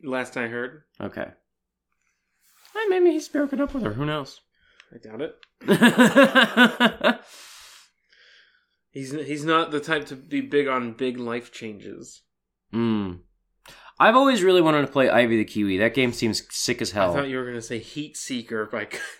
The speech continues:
Speaker 1: <laughs> on
Speaker 2: I-,
Speaker 1: the Wii by Codemasters.
Speaker 2: Ivy the Kiwi is a Wii and D S game, uh, created by Yu-, uh, directed by Yuji Naka,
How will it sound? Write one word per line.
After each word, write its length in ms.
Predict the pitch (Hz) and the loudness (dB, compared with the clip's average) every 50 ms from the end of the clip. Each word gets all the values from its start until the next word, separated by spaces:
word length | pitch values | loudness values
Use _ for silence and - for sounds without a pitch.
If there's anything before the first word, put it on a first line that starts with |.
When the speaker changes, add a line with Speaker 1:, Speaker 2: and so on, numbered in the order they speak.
| - - | -20 -20
Speaker 1:
<laughs> 440 | - - - _ _ _ _ - 214 | -20 -20 -20 _ _ _ _ -10 -8
on 60 | 196 - | -4 0
Speaker 2:
I-, 160 | - 135 151 | 2 2 4
Speaker 1:
the 60 | 151 | 2
Wii 360 | 143 143 151 151 139 127 120 | 2 2 2 2 2 0 0
by 160 | 113 120 127 131 | -2 -4 -4 -6
Codemasters. 1120 | 131 - - 143 147 147 143 123 117 117 110 - - - - 165 - - 202 196 - - | -6 -8 -6 -4 -4 -4 -4 -6 -6 -8 -8 -8 -12 -12 -10 -8 -4 -4 -4 -4 -2 0
Speaker 2:
Ivy 280 | - 139 156 160 165 160 | 2 4 4 6 4 4
the 100 | 143 147 | 2 0
Kiwi 760 | 147 - - 147 147 143 139 135 131 123 123 120 113 110 - - - _ - | -2 -4 -2 0 2 4 4 6 6 6 8 6 6 6 2 -2 -10 _ 0
is 220 | 123 127 120 110 120 | 2 2 4 4 4
a 240 | 113 107 107 104 | 4 4 4 2
Wii 440 | 101 104 104 120 143 156 170 170 165 | 2 0 -2 0 0 2 4 4 4
and 280 | 147 135 123 120 110 101 | 4 4 2 0 -2 -2
D 200 | 120 120 120 113 | 0 2 4 4
S 240 | 110 117 - - - | 4 4 2 0 -2
game, 560 | - 139 135 139 147 151 151 156 160 156 - _ _ _ _ _ - | 0 2 2 2 2 0 -2 -4 -6 -8 -10 _ _ _ _ _ 0
uh, 460 | 113 117 117 113 110 107 104 104 101 - - | 2 4 4 4 4 2 2 0 -2 -4 -6
created 320 | - 127 127 123 117 110 | -4 -2 0 0 0 2
by 120 | 120 120 | 2 4
Yu-, 360 | 113 117 113 117 123 127 - - _ - | 4 4 2 0 0 -2 -2 -4 _ -4
uh, 300 | 104 101 110 110 104 101 | 0 0 2 2 0 0
directed 320 | 101 113 117 113 - - | 0 -2 -2 -2 -2 -2
by 60 | 120 | -2
Yuji 260 | 113 110 113 107 107 | 0 0 -2 -2 -4
Naka, 560 | 107 104 98 101 110 - 127 120 127 135 139 | -2 -2 0 0 0 -2 -2 -4 -4 -4 -8